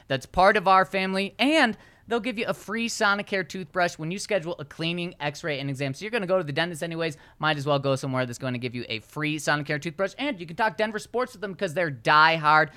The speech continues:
Colorado sports fans. So check 'em out. They're only a fifteen minute drive from downtown Denver. And on top of that, they're part of our family,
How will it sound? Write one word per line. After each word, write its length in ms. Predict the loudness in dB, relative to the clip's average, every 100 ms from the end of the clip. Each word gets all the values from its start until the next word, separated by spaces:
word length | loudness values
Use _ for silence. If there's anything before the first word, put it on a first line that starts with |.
| -16 -16
Colorado 500 | 2 4 6 4 2
sports 340 | 0 -4 -4 -4
fans. 200 | -6 -6
So 100 | -10
check 280 | 0 0 2
'em 80 |
out. 160 | 2 2
They're 80 | 2
only 140 | -4
a 40 | -4
fifteen 400 | -4 -4 -6 -4
minute 180 | -4
drive 220 | 0 0 0
from 120 | -2
downtown 420 | -2 -2 -2 -2
Denver. 300 | -2 -2 -2
And 260 | 0 0 2
on 120 | 0
top 240 | 4 2
of 60 | 4
that, 180 | 0 0 -6 -20 -4
they're 100 | -4
part 240 | -2 -2
of 80 | 0
our 120 | 0
family, 400 | -2 -4 -4 -6